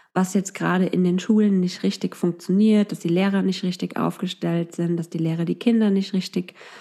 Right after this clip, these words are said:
unterrichten können, dass es da irgendwie zu Clashs kommt. Und wenn man versucht, jetzt in diesem,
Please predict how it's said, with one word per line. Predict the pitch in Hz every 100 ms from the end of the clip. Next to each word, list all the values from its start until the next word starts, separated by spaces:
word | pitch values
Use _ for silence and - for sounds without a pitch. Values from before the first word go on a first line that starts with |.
| - - _ _ _ _
unterrichten | 208 208 190 196 - - 190
können, | - 180 180
dass | 180 165
es | 175
da | - 170 175
irgendwie | 175 175 180
zu | - -
Clashs | - 196 208 -
kommt. | - 190
Und | 180
wenn | 180
man | 185 185
versucht, | 190 185 233 -
jetzt | 190 -
in | 208 220
diesem, | 220 214 202 208